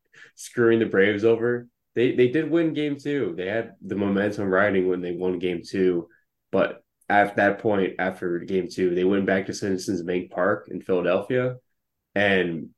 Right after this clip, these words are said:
that was right before the point of when Arcia picked on Bryce Harper, because that game two game ended because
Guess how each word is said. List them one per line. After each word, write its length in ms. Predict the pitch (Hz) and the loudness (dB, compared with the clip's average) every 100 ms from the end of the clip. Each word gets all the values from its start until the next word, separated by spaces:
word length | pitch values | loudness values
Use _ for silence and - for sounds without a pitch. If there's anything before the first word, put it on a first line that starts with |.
| _ | _
that 320 | 101 104 104 92 | -2 2 2 2
was 260 | 98 90 | 0 0
right 200 | 98 95 | 0 0
before 380 | 92 - 101 92 | -2 -8 -4 -4
the 80 | 90 | -4
point 460 | - 101 95 - - | -6 -2 0 0 -2
of 340 | 87 87 85 _ _ _ _ _ | -2 -2 -4 _ _ _ _ _
when 180 | 92 90 | -4 -2
Arcia 720 | 85 90 85 110 95 87 - | 0 -2 -2 -2 0 0 -4
picked 280 | - 92 - | -8 -10 -8
on 380 | 82 85 85 85 - _ _ | -4 -2 -2 -4 -8 _ _
Bryce 220 | - 87 | -2 -2
Harper, 500 | - 120 120 95 85 - | 2 2 4 2 0 -4
because 580 | 92 92 92 85 80 - _ _ _ | -6 0 2 2 -4 -12 _ _ _
that 360 | 95 92 - - | -2 0 0 -2
game 220 | 98 101 | 0 0
two 460 | 98 113 110 110 - | 2 6 6 6 0
game 300 | - 107 107 - | 0 2 0 -2
ended 460 | 101 101 101 92 | -4 -2 -2 -4
because 600 | 87 - 98 90 82 - | -8 -2 0 0 -2 -12